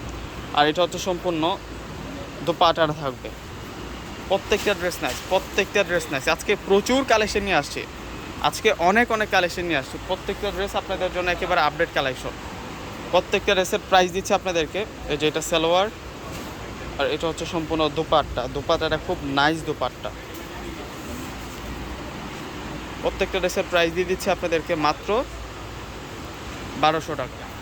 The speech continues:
ওয়াও, এটা সালোয়ার, আর এটা হচ্ছে সম্পূর্ণ দোপাট্টা থাকবে। অনেক সুন্দর করে প্রত্যেকটা ড্রেসের মধ্যে কাজ করা হয়েছে। এগুলো একেবারে আপনাদের জন্য নিউ অ্যারাইভাল কালেকশন। লাস্ট আপনাদেরকে যেটা দেখাচ্ছি,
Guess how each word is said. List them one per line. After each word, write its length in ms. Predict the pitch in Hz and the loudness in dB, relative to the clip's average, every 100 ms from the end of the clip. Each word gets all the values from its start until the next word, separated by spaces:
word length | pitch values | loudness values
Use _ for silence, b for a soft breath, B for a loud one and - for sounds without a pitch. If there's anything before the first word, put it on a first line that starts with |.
| - 131 135 | -10 -8 0
ওয়াও, 240 | 135 123 120 - - - 101 98 69 - - - - - - - - - - - - | 2 2 -2 -8 -10 -8 -8 -8 -8 -8 -8 -8 -8 -8 -8 -8 -8 -8 -8 -8 -6
এটা 120 | 147 | -4
সালোয়ার, 460 | - 156 156 170 165 | -2 0 2 2 2
আর 120 | 135 | 0
এটা 160 | 131 | -2
হচ্ছে 180 | 147 156 | -6 -6
সম্পূর্ণ 340 | 151 151 151 143 | -4 -4 -2 -2
দোপাট্টা 420 | 135 139 139 139 | -4 0 0 0
থাকবে। 320 | 110 123 - - - - - - - | -4 -6 -8 -10 -10 -10 -10 -10 -2
অনেক 180 | 151 170 | 2 2
সুন্দর 440 | - 208 202 208 202 | 2 0 4 4 4
করে 180 | 202 180 | 2 2
প্রত্যেকটা 380 | 170 180 170 165 | 2 2 4 2
ড্রেসের 260 | 151 160 | 2 0
মধ্যে 240 | 160 151 156 | -2 0 2
কাজ 140 | 143 - | 0 0
করা 140 | 147 131 | -2 -2
হয়েছে। 380 | 131 117 - - - - - - - - | -2 -6 -8 -8 -8 -10 -10 -8 -6 -2
এগুলো 260 | 147 175 | 2 4
একেবারে 560 | 151 175 196 185 190 208 | 4 2 0 2 4 4
আপনাদের 360 | 175 170 165 | 2 2 2
জন্য 180 | 156 165 | 2 0
নিউ 300 | 175 151 156 | 0 0 4
অ্যারাইভাল 380 | 175 156 165 180 165 | 6 6 6 4 2
কালেকশন। 360 | 131 123 - 113 123 | -2 -2 -6 -8 0
লাস্ট 220 | 147 170 | 2 4
আপনাদেরকে 400 | 196 208 196 196 | 2 0 -2 -2
যেটা 180 | 180 180 | -2 0
দেখাচ্ছি, 400 | 165 160 165 - | 0 0 -4 -4